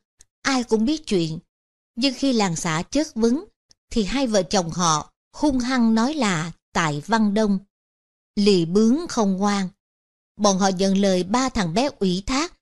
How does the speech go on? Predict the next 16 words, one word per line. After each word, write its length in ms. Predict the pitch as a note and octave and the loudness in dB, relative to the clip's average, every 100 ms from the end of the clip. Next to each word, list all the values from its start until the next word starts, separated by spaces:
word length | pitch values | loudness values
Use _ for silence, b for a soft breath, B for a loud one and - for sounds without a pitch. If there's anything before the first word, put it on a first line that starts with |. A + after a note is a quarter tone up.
| _ _ - | _ _ -2
thì 120 | A#3 | 0
có 140 | D4 C#4+ | 0 2
quyền 200 | A3+ F3+ | 0 0
quản 280 | - D#3 F3+ | 0 -2 -2
giáo, 340 | A3 B3 C#4 F#4 _ _ _ _ | -2 -2 -4 -6 _ _ _ _
cũng 200 | A#3 B3 | 0 2
chẳng 180 | A3 C#4 | 0 -2
làm 220 | B3+ F3+ | -2 -2
gì 180 | F#3+ F3 | -2 -4
hại 300 | D#3+ E3 D3 | -2 -4 -2
nó. 360 | F#3 G3+ D4+ - _ _ _ _ _ | -4 -4 -8 -12 _ _ _ _ _
Họ 140 | G#3 E3+ | -2 0
còn 220 | F#3 D#3 | -2 -4
trách 200 | B3+ C4 | -4 -4
ngược 220 | G#3 F3+ F3+ | -4 -2 -2
lại. 320 | D#3+ D#3 | -4 -4